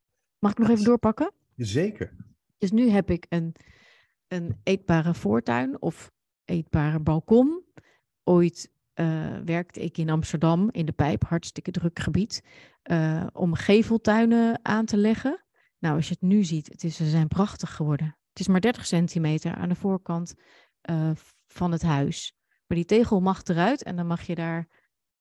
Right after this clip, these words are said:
Speaker 1: iets groens in planten. En nu, na een x aantal jaren, groeit dat zo heel mooi tegen die gevels omhoog.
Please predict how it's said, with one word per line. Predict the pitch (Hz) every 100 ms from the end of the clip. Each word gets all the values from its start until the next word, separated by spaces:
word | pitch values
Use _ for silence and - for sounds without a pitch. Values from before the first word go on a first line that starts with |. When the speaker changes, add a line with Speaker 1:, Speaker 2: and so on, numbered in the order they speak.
| _
Speaker 1:
iets | 185 175 - -
groens | - - 214 202 -
in | - 156
planten. | - 143 156 -
En | - 165
nu, | 180 202 214
na | 165 160
een | 160 170 _ _ _ -
x | 180
aantal | - 160 170
jaren, | 170 165 175 190
groeit | 190 127 226 -
dat | 175
zo | -
heel | 160 185 254 226
mooi | 190 185
tegen | 180 175 165
die | 160
gevels | - 190 180 165 -
omhoog. | 175 151 160 147 -